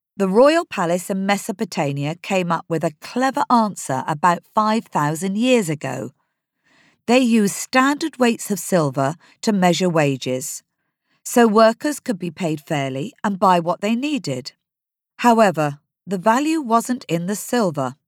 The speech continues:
Instead, the government ordered its people to trust that it was worth what they said it was worth, and they did.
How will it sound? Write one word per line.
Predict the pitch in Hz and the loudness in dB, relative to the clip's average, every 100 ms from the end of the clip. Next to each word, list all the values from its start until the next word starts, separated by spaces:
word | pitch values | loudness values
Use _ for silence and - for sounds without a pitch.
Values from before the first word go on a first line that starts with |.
| _ _ _ _ _ _ _ - | _ _ _ _ _ _ _ -4
Instead, | 214 233 - - 339 254 147 175 190 - | -2 -2 -6 0 2 4 2 -2 -6 -6
the | 190 | 0
government | 240 254 294 294 - | 2 2 0 -4 -2
ordered | 214 220 214 | 0 0 0
its | 208 - | -4 -4
people | - 185 196 | -4 -4 -4
to | 190 214 | -6 -8
trust | - - 277 156 - - - - - _ | -8 0 0 0 -8 -14 -18 -20 -20 _
that | 190 | -2
it | 185 | 0
was | 180 156 | -2 2
worth | 185 220 220 220 | 4 4 4 -6
what | - | -6
they | 190 | -6
said | 180 208 156 | -4 -4 -4
it | 127 | -6
was | 139 | -8
worth, | 135 135 131 - _ _ _ _ _ _ | -6 -6 -6 -12 _ _ _ _ _ _
and | 156 156 | 0 2
they | 165 196 | 2 2
did. | 180 151 135 - | 0 -2 -2 -10